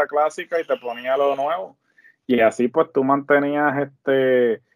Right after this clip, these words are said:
a la gente viendo contenido an-, eh, viejo y los traías al, al contenido nuevo, porque esa es otra.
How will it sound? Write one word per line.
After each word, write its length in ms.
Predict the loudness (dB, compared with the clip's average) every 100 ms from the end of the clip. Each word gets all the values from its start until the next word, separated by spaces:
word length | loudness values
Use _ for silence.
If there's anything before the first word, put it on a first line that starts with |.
| _ -2
a 120 | 2
la 140 | 2
gente 320 | -2 -4 -2 -2
viendo 320 | -2 -4 -4
contenido 1120 | -6 -4 -4 -4 -2 0 0 0 0 0 0
an-, 220 | 0 -2 -8
eh, 100 | -8
viejo 500 | -2 -2 0 0 -2
y 320 | -4 -2 -2 0
los 260 | -2 -2
traías 560 | 0 0 0 0 0 2
al, 300 | 0 -2 -6
al 180 | -10 -10
contenido 600 | -10 -6 -6 -2 -2 -2
nuevo, 260 | -2 -4
porque 220 | -4 -4 -2
esa 160 | 0
es 60 | 2
otra. 340 | 0 -2 -10